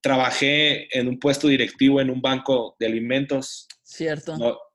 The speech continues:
Speaker 1: no lo mencioné eso. Dios me llevó a ese lugar, un banco, este, de alimentos que ayuda a muchas personas.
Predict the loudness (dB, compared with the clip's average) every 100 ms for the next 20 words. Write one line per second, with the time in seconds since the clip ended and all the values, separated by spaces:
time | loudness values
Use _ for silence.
0 | -10 -4 0 0 -2 -4 -4 -2 -2 -2
1 | -4 -4 -6 -4 -6 -6 -6 -2 -2 -2
2 | -4 -6 -4 -2 -4 -6 _ _ _ _
3 | _ -12 -6 -6 -6 -6 -4 -2 -4 -10
4 | _ _ -18 -16 -16 -18 -14 -12 -12 -16
5 | _ _ _ -8 -6 -4 -4 -4 -6 -10
6 | -8 -8 -8 -8 -12 -14 -14 -14 -12 -14
7 | -16 -20